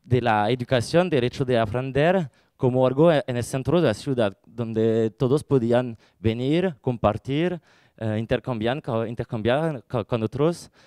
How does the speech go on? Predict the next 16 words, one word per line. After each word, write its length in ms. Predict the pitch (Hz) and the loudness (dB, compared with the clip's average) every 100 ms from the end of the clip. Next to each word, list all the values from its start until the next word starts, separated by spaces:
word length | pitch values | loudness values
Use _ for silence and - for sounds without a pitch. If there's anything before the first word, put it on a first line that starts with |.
| _ _ - | _ _ -8
Y, 640 | 123 113 110 104 101 95 | -6 -4 -2 -4 -4 -6
vale, 360 | 85 92 104 - | -2 -2 -2 -6
es-, 160 | 107 - | -12 -10
eso 280 | 120 - | -8 2
era 400 | 175 131 123 113 110 | 2 4 4 2 0
en 140 | 120 | -4
el 80 | 113 | -6
centro 400 | - 160 151 165 | -2 -2 2 2
de 100 | 143 | 4
la 80 | 117 | 2
vida 300 | 110 123 135 | 2 0 0
social, 640 | - 104 - 135 156 156 - _ _ _ - | -2 -12 -2 2 2 0 -6 _ _ _ -8
eh, 320 | 104 101 101 | -4 -2 -4
aprender 540 | - - 113 127 147 135 | -4 -4 -2 0 -2 -4
y 140 | 117 110 | -6 -6
intercambiar. 720 | 110 110 123 113 98 90 95 | -8 -6 -6 -6 -4 -6 -6